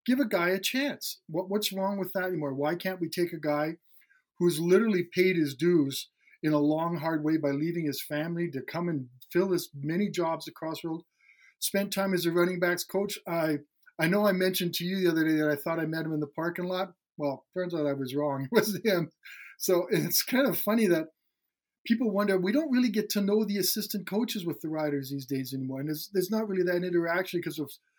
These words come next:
of, of time and deadlines and things. We're always in a hurry after practice when you might have an interaction. But Rob, don't you think, let's give the guy a chance. If it's, if it stinks,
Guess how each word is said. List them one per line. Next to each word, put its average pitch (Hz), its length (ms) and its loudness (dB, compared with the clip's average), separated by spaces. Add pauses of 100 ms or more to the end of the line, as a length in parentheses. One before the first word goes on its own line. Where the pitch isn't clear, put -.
(340)
of, 139 120 -6 (380)
of 147 320 -4
time 165 540 -2
and 147 100 -2
deadlines 151 520 0
and 143 100 -4
things. 151 200 -4
We're 143 160 0
always 151 300 2
in 143 100 -2
a 135 60 -2
hurry 147 340 0
after 135 260 -8
practice 143 420 -6
when 143 100 -6
you 143 60 -4
might 139 160 -4
have 143 160 -4
an 143 80 -6
interaction. 143 560 -4
But 147 140 -4 (720)
Rob, 254 240 0
don't 339 200 2
you 339 120 10
think, 233 320 2 (760)
let's 330 200 2
give 339 180 6
the 247 80 2
guy 214 220 4
a 208 80 4
chance. 180 580 0 (540)
If 208 160 4
it's, - 260 -4
if 214 140 2
it 226 100 0
stinks, 339 460 2